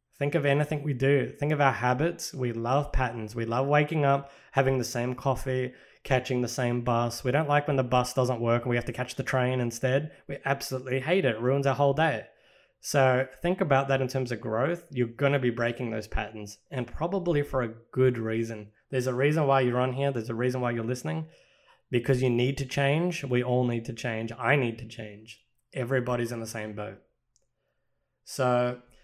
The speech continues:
some of the practical advice I'm gonna give you, and I'm not gonna give you a lot because I think I've covered a lot already, is build your line of defense,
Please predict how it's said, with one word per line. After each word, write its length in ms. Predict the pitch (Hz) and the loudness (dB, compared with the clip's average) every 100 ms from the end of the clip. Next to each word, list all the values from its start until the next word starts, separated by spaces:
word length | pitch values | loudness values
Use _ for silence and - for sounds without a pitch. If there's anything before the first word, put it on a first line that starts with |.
| _ _ | _ _
some 280 | - 151 170 | 2 4 4
of 120 | 165 | 2
the 280 | 151 147 147 | 2 0 0
practical 480 | 143 139 147 143 131 | 0 0 -2 0 0
advice 340 | 123 127 120 | 4 2 2
I'm 100 | 127 | -2
gonna 180 | 123 120 | -2 -2
give 240 | 113 123 | 0 0
you, 260 | 156 185 180 | 0 0 0
and 260 | 139 127 123 | 0 0 0
I'm 200 | 123 123 | 0 0
not 180 | 135 | 0
gonna 160 | 143 131 | -2 -2
give 200 | 120 117 | -2 -2
you 160 | 117 110 | 0 -2
a 20 | |
lot 420 | 107 131 151 151 | 0 0 -2 -4
because 380 | 113 113 120 117 | -6 -2 -4 -4
I 140 | 117 | -6
think 200 | 113 113 | -6 -6
I've 140 | 113 107 | -6 -6
covered 300 | 113 110 - - | -6 -6 -8 -8
a 80 | |
lot 300 | 110 131 185 - | -4 -2 -4 -4
already, 440 | 117 131 220 233 - _ _ _ _ - | -2 -2 -4 -8 -14 _ _ _ _ -2
is 360 | 131 123 117 | 2 4 2
build 480 | 120 127 117 135 170 | -4 -4 4 6 6
your 120 | 175 | 6
line 260 | 165 147 147 | 6 4 4
of 100 | 131 | 0
defense, 680 | 123 - 127 113 117 - | -4 -4 -4 -6 -10 -18